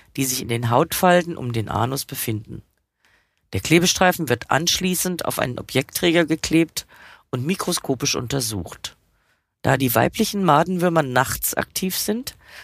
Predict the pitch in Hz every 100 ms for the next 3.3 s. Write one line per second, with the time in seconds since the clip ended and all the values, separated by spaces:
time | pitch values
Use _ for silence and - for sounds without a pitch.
0 | - - 170 185 160 143 110 - 208 -
1 | - 117 113 170 - 170 147 120 131 147
2 | 160 - 139 139 113 113 107 - - -
3 | - -